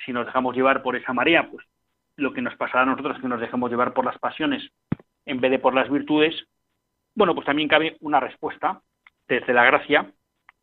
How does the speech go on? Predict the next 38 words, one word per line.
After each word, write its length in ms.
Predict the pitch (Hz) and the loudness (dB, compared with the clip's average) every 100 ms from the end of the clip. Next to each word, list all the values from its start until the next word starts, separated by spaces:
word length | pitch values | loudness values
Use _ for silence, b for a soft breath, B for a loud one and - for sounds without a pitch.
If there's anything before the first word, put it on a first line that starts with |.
| _ - | _ 0
a 100 | 131 | 2
la 120 | 123 | 2
que 100 | 131 | 0
estamos 280 | 135 127 123 | -2 0 0
llamados 420 | 123 127 127 - | 2 2 2 0
todos 160 | 131 | 0
los 160 | 131 131 | 0 -2
cristianos 440 | - 131 147 147 - | -8 -2 0 0 0
para 260 | 151 151 156 | 0 0 -2
conseguir 520 | 151 143 147 165 160 _ _ _ _ _ _ _ _ _ - | -6 -8 -10 -10 -12 _ _ _ _ _ _ _ _ _ -12
darle 440 | 127 143 131 135 | 0 2 2 -2
la 120 | 135 | 0
vuelta 560 | 127 147 143 - 107 101 _ _ - | 0 -2 -4 -8 -12 -12 _ _ -4
a 100 | 139 | -4
este 300 | - - 131 | -4 -4 0
humus 340 | 151 139 127 | 0 -2 -4
social 360 | - 110 151 135 | -8 -4 -2 -2
en 100 | 120 | -4
el 120 | 113 | -10
que 140 | - 131 | -8 -4
vivimos, 440 | 139 143 135 185 - - - - _ _ - | -2 -2 -2 -6 -16 -18 -18 -18 _ _ -10
de 80 | 127 | -2
tal 180 | 139 | 0
manera 400 | 143 143 147 143 | 0 0 0 -2
que 60 | 139 | -4
eso 200 | 120 135 | -10 -6
permita 560 | 143 139 143 156 160 - - | -4 -4 -2 0 -2 -6 -6
que 80 | 120 | -6
el 120 | 117 | -2
tránsito 480 | 143 165 147 143 131 | -2 -2 -2 -6 -2
y 40 | |
la 100 | 117 | -2
superación 460 | 120 120 117 131 127 | -2 -4 -4 -4 0
de 80 | |
la 100 | 139 | 0
crisis, 320 | 135 135 147 - | -2 -10 -14 -18
pues, 160 | - 113 | -16 -6
sea 300 | 143 131 | -4 -4